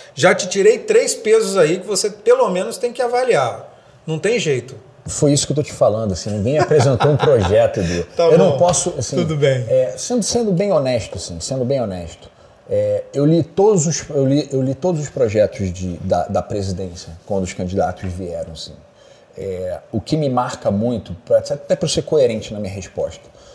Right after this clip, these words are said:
Speaker 2: foi uma questão que eu vou trazer um projeto, um cara que eu acho que, assim, com certeza seria um excelente político, mas teve um posicionamento do projeto dele que eu fui contra,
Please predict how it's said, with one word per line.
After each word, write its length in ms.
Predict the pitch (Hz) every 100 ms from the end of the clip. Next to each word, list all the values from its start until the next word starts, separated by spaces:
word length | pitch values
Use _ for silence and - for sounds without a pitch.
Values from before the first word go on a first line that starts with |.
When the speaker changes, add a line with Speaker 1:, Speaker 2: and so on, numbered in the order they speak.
| - _
Speaker 2:
foi 420 | - - 131 131 127
uma 180 | 127
questão 360 | 123 107 - 127
que 60 | 127
eu 40 |
vou 120 | 131
trazer 260 | - 113 104
um 100 | 123
projeto, 580 | 113 98 90 110 101 - - - - -
um 140 | 101 104
cara 240 | 107 110
que 100 | -
eu 60 | 113
acho 200 | 113 -
que, 280 | 117 104 -
assim, 360 | - 107 95 - - - -
com 100 | 165
certeza 380 | 143 - 139
seria 180 | - 123
um 60 | 127
excelente 440 | - 120 123 147
político, 440 | - 120 127 - 123
mas 160 | 117
teve 240 | - 151 143
um 100 | 135
posicionamento 800 | - 143 123 131 117 123 123
do 60 | 110
projeto 400 | 113 107 110 -
dele 160 | 123 123
que 60 | 123
eu 40 |
fui 180 | - 127
contra, 420 | - 120 98 85